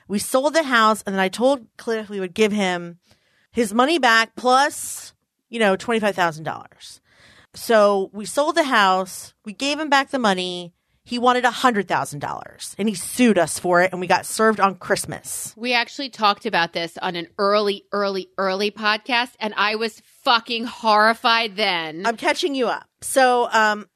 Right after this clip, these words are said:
Speaker 1: <laughs> so, so not only did he sue us, but, like, I don't know what he told my other relatives,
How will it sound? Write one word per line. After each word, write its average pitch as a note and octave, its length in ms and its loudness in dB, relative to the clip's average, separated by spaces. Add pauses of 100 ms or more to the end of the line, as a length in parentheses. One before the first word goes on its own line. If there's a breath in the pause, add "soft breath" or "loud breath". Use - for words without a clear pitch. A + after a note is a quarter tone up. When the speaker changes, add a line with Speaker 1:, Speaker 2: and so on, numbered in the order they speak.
(160)
Speaker 1:
<laughs> - 240 -18
so, B3+ 440 0
so C4 180 2
not D#4+ 240 4
only G4 140 0
did D4 160 -4
he C#4+ 80 -6
sue D#4+ 320 -2
us, E3+ 260 0
but, - 160 -8
like, A3 240 0
I C4 40 2
don't D#4+ 100 0
know D#4 120 -2
what A3+ 280 2
he A#3+ 180 -6
told B3+ 300 0
my A3 180 -2
other G3+ 240 -2
relatives, G3 760 -2